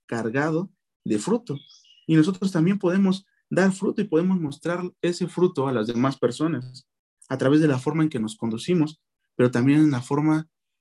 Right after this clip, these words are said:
en que ellos ven que llevamos nuestra vida. Las personas que no conocen a Cristo, que no conocen a Dios, se deben sorprender de nosotros, si se sorprenden de nosotros, al decir, "Oye, ¿cómo le haces para,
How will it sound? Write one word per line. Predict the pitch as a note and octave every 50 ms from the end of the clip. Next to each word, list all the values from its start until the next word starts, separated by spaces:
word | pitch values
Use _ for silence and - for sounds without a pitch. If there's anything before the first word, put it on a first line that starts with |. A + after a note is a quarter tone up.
| _ _ -
en | A#2+ A#2 A#2
que | - C3 C3+
ellos | C#3+ D3+ D#3 D3+ C#3 B2+
ven | C3 C#3+ C#3+ D3 D3+
que | D3+ C3+ A#2+
llevamos | A2+ A#2 A2+ A#2+ B2+ C3 B2+
nuestra | B2 G#2+ - - G#2+ G2+
vida. | G#2 A2 G2+ - A#2 _ _ _ _ _ _ _ _ - - _ - - - _ _ _ _ _ _ _ _ _ -
Las | B2+ B2+ B2+
personas | - B2+ B2+ C#3+ D3+ D3+ D3 C#3 - - _ -
que | A#2+ A#2
no | B2 G#2+
conocen | - - F3+ F3+ F3+ F3+ F3 D3+
a | C#3 C#3 C3+
Cristo, | - D#3+ F3+ E3 - - D#3+ D#3
que | -
no | B2+ C#3
conocen | C#3 - D#3+ D#3 D#3 C#3
a | B2 A#2+
Dios, | C3 E3 F#3 F#3+ - _ _ _ _ _ _ _ _
se | - - - - A#2 A2+
deben | B2+ E3 G3+ G#3+ F3+
sorprender | - C3 A2 - A#2+ A2+ A#2+ C3 C#3 C#3+
de | C3
nosotros, | A#2 G#2+ A2 - G3 A3 - C#3 C3 - _ -
si | - A#2+
se | A#2+ A2
sorprenden | - A#2 - - D3 D#3+ D#3+ C3+
de | A#2 A#2
nosotros, | A2+ A#2 - E3 D#3+ D3+ B2+ - _ _ _ _ _ _ _ _ _ _ _ _ _ -
al | - - A2+
decir, | A#2 A2+ - C3+ C3+ C#3+
"Oye, | D#3+ F#3+ G3 F#3+
¿cómo | G3 F#3 F#3 F#3+ F#3
le | F#3 F3+
haces | F3 E3 E3+ D#3 -
para, | - B2+ A#2+ A2+ A2+ A2 A2 A2 A#2+ -